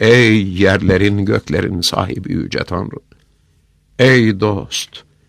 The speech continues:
Beni kabul et, beni mest eyle, beni yanına al.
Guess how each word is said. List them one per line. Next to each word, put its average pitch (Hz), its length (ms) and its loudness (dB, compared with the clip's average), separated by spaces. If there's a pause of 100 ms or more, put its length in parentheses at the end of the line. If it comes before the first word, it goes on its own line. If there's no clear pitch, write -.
(440)
Beni 131 280 4
kabul 92 440 -2
et, - 440 -8 (720)
beni 135 260 6
mest 120 640 4
eyle, 87 460 -4 (600)
beni 143 240 4
yanına 104 420 2
al. 87 260 -4